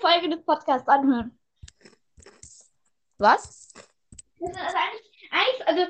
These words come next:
Speaker 1: das ist ja für jede Leu-, jeden, <laughs> je-, jeden, der, also, eigentlich eine geschätzte Zielgruppe ist für irgendwie, nur einen einzigen, der sich jede Folge meines Podcasts anhört. Aber dann sollte man, wenn man komplett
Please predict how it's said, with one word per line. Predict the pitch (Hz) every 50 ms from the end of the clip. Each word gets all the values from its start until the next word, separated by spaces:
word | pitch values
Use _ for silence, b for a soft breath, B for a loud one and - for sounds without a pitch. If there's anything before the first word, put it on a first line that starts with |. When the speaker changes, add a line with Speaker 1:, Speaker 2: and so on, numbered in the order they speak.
| - -
Speaker 1:
das | - - 381
ist | - 427
ja | 415 415 - - - - - - 311 311 302 -
für | 381 359
jede | 339 330 330 370 392 440 494 466 427 381
Leu-, | 359 359 - 302
jeden, | 285 320 359 392 427 415 392 359
<laughs> | 403 381 - - - - - 254
je-, | 247 240 277 285 311 302 -
jeden, | 277 269 302 339 370 370 311 311 349 440 B B B B B B -
der, | 302 302 - -
also, | - 277 302 302 - - - - - - -
eigentlich | - 320 381 466 453 -
eine | - 302 - 466 480 427 403 415
geschätzte | 392 370 370 339 339 359 320 -
Zielgruppe | 349 330 427 494 - 427 392
ist | 381 - - - _ _ _ _ _ _ _ - - -
für | - 349 320 - - - - - _ _ _ - - -
irgendwie, | - 370 427 - - 330 320 - - - - - -
nur | 349 339
einen | - - 320 359 480 - 381 392 392
einzigen, | 403 - 359 285 349 427 508 b b b b b b b _ -
der | 320 320
sich | 320 320 339
jede | 339 294 311 320 359 359 403 403
Folge | 392 349 302 311 330 330 320
meines | 311 285 277 294 - -
Podcasts | 277 269 - 294 294 - -
anhört. | 269 254 233 233 220 214 - _ _ _ _ b b b b b b b -
Aber | 320 349 370 359 320 320
dann |
sollte | 349 349 349 349
man, | 294 294 311 320
wenn | 330 320
man | 320 330 330
komplett | 339 349 320 - - 370 392 466